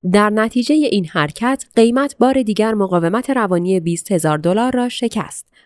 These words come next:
و از سطح فیبوناچی اصلاحی پنجاه درصد با روند نزولی بیست هزار و چهارصد و هفتاد و پنج دلار به نوزده هزار و هفتصد و پنجاه و چهار دلار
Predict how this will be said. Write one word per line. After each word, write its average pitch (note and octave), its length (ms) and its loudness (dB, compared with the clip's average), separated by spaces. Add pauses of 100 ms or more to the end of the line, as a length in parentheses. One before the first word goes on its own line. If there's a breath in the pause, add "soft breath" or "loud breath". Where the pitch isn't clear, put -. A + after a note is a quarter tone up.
و F3+ 80 -2
از E3+ 220 0
سطح C#4 440 -2
فیبوناچی F#3 880 0
اصلاحی F#3 560 0
پنجاه D#3+ 480 -2
درصد G3+ 500 -2 (140)
با G#3 180 4
روند B3+ 440 0
نزولی A#3 600 0
بیست A3 380 -4
هزار F3 320 2
و D#3+ 60 2
چهارصد E3+ 560 -4
و E3+ 60 -2
هفتاد E3+ 360 -2
و D#3 40 0
پنج D#3 420 -2
دلار A#3 380 2
به A3+ 160 0
نوزده G#3 320 -2
هزار F#3+ 340 -2
و F3+ 40 -2
هفتصد E3 460 -4
و E3 40 -2
پنجاه D#3+ 360 0
و D#3 40 0
چهار E3+ 340 -2
دلار D3 440 -2